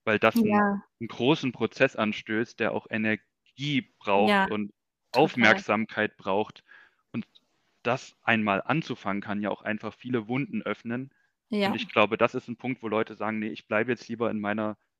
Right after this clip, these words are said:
Speaker 1: in meiner unbequemen, aber funktionierenden, intakten Welt, als
Speaker 2: Ja.
Speaker 1: mich da jetzt zu öffnen und meine Wunden zu untersuchen.“
Speaker 2: Ja.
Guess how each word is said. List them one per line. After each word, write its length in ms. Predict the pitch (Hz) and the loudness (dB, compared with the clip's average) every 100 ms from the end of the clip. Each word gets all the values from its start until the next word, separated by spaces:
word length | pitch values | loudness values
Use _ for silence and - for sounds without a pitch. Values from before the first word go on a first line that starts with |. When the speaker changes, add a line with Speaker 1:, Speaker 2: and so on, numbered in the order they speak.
| _ | _
Speaker 1:
in 100 | 113 | -8
meiner 400 | 104 107 110 - - _ _ _ - | -4 -2 -2 -4 -10 _ _ _ 0
unbequemen, 720 | 165 170 - 131 135 156 135 | 4 4 2 2 4 4 2
aber 220 | 113 113 | 0 0
funktionierenden, 960 | - 117 - 110 107 151 147 113 117 107 | -4 -8 -6 -6 -2 0 0 -2 -4 -6
intakten 520 | 107 139 147 - 104 | -6 -4 -4 -8 -6
Welt, 340 | 98 123 - _ _ _ _ | 0 0 0 _ _ _ _
als 200 | 117 196 | 0 0
Speaker 2:
Ja. 0 | |
Speaker 1:
mich 180 | 139 107 | -2 -2
da 100 | 120 | 0
jetzt 320 | 113 113 - | 0 -2 -12
zu 180 | - 113 _ _ - | -14 -14 _ _ 0
öffnen 600 | 139 - 143 147 156 - _ _ _ | 0 0 -4 -2 -4 -8 _ _ _
und 400 | 120 117 113 _ _ _ _ _ _ _ _ | -4 -4 -4 _ _ _ _ _ _ _ _
meine 560 | 120 117 123 143 110 104 107 | -2 6 6 8 6 2 -6
Wunden 280 | 117 120 120 | -4 -2 -4
zu 120 | 107 107 | -6 -8
untersuchen.“ 600 | 107 104 107 104 107 104 _ _ _ _ _ _ | -6 -8 -8 -10 -8 -8 _ _ _ _ _ _
Speaker 2:
Ja. 280 | 214 208 - | -4 -2 -6